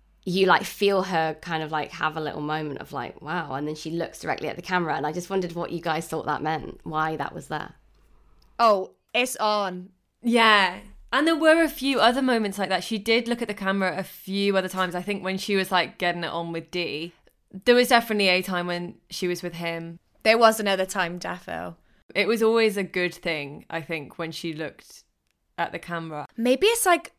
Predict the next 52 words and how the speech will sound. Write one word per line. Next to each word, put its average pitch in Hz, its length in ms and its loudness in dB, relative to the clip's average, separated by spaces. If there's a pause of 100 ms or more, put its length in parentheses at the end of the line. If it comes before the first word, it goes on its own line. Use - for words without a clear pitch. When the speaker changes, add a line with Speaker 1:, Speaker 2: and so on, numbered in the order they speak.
Speaker 2:
every 247 280 4
moment 240 520 0
that 214 180 -4
she 208 580 -2
started 202 420 -2
to - 80 -8
find 185 520 -2
herself 185 500 -4
again, 175 540 -2 (360)
<laughs> - 380 -16
she 247 200 -2
would 202 340 -2 (200)
find 190 320 2
the 180 60 -6
camera 185 520 -2 (200)
and 196 180 -4
look 196 180 -4
at 196 100 -4
herself 170 580 -8
and 185 100 -10
look 196 180 -4
at 196 80 -6
us. 190 380 -4 (200)
Speaker 1:
I 294 180 8
love 311 180 4
that 262 160 6
because 240 200 0
she's 247 200 -2
created 262 600 4
this 208 200 0
Rada 196 260 4
character, 185 480 0
and 170 120 2
there 170 120 4
are 180 40 2
definitely 180 460 0
things 165 300 -4
that 175 120 -4
she, 170 340 -4 (180)
you 185 140 4
know, 165 220 2
has 180 280 4
said 170 260 0
and 180 120 0
hasn't 214 360 2
said 165 280 4
and 170 200 2
would 180 160 0
say 170 260 2
and 170 140 0
wouldn't 175 260 0
say. 98 400 -4